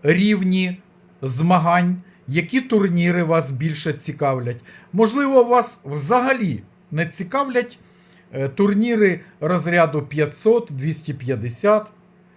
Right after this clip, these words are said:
Е, можливо, вам тільки давати прогнози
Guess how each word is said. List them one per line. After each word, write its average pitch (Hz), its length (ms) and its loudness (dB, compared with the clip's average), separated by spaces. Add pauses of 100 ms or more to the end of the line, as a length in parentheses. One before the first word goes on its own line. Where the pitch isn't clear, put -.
(260)
Е, 123 140 -6
можливо, 190 520 2
вам 180 320 0 (300)
тільки 180 340 -4
давати 160 460 2
прогнози 151 680 0